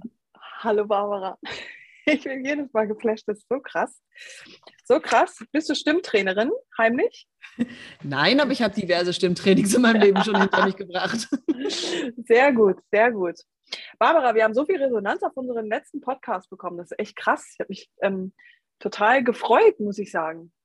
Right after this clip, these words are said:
Speaker 2: Sie
Speaker 1: Ja,
Speaker 2: möchten
Speaker 1: ich hab
Speaker 2: alle
Speaker 1: mich
Speaker 2: Like Apple sein. Ich fand das auch ganz großartig.
Speaker 1: Wie Like Apple. Was ich total gut fand, dass sie gesagt haben, ja,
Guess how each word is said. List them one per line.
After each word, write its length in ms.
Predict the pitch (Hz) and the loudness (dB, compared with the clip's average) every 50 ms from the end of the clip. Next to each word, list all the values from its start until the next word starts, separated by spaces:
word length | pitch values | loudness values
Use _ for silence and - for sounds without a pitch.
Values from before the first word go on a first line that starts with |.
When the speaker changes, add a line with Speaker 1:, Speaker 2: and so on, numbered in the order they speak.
| _ _ _ | _ _ _
Speaker 2:
Sie 80 | - | 0
Speaker 1:
Ja, 120 | - 226 330 | 2 2 2
Speaker 2:
möchten 180 | 381 - 226 | 0 -2 -2
Speaker 1:
ich 40 | 233 | -2
hab 60 | 233 | 0
Speaker 2:
alle 120 | 269 294 302 | 0 2 4
Speaker 1:
mich 60 | 302 | 4
Speaker 2:
Like 240 | 294 294 277 - - | 4 4 2 0 -4
Apple 220 | 359 381 370 302 | -2 -2 -4 -4
sein. 240 | 247 240 214 208 208 | -2 -2 -2 -2 -4
Ich 100 | 214 196 | -6 -6
fand 200 | - 269 277 254 | -6 -6 -2 -2
das 120 | 285 285 | -4 -4
auch 200 | 311 320 - - | -4 -6 -8 -4
ganz 200 | - 349 - 277 240 | -4 -4 -4 -4 -6
großartig. 500 | 247 233 214 202 233 208 202 220 226 - | -6 -6 -2 -2 -2 -2 -2 -2 -2 2
Speaker 1:
Wie 120 | 294 294 | 2 4
Like 240 | 330 311 302 294 - | 4 4 2 2 0
Apple. 300 | - 330 - 311 254 - - - - - _ | -4 -2 -2 -2 -6 -6 -10 -20 -20 -6 _
Was 180 | 262 285 330 359 | 0 0 0 0
ich 100 | 320 - | -6 -6
total 420 | 302 294 - 269 285 330 349 285 | -8 -8 -2 0 0 0 0 -2
gut 220 | 254 302 359 - | -2 -4 -4 -4
fand, 240 | - 254 240 240 247 | -2 -4 -4 -4 -4
dass 80 | 247 247 | -8 -8
sie 100 | 254 233 | -8 -10
gesagt 340 | 233 233 233 233 269 262 - | -6 -2 -2 -2 -2 -2 -4
haben, 280 | 294 277 269 254 240 | -4 -4 -4 -4 -4
ja, 640 | 208 185 185 202 220 233 240 240 233 226 220 208 202 | -4 -2 0 2 2 2 2 2 2 0 -2 -4 -8